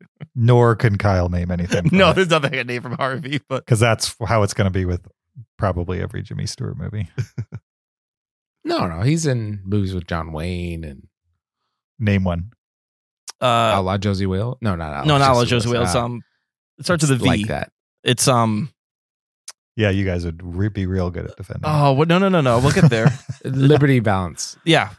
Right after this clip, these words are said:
Speaker 3: Who sh-,
Speaker 2: Who
Speaker 3: yeah.
Speaker 2: shot Liberty Valance?
Speaker 3: Yeah.
Speaker 2: I tell you, I got the V. Yeah. Uh, he
Speaker 3: Yeah.
Speaker 2: was in, um,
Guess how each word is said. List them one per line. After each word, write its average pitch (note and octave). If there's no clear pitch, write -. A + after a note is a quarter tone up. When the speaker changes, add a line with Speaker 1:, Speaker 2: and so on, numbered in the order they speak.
Speaker 3:
Who C3+
sh-, -
Speaker 2:
Who G#2+
Speaker 3:
yeah. G#3
Speaker 2:
shot F3
Liberty D3
Valance? F#2
Speaker 3:
Yeah. G2
Speaker 2:
I -
tell A3+
you, C3
I E3+
got F#3+
the D3
V. B2+
Yeah. B2
Uh, D3+
he D#3+
Speaker 3:
Yeah. D3+
Speaker 2:
was D3+
in, D#3
um, D3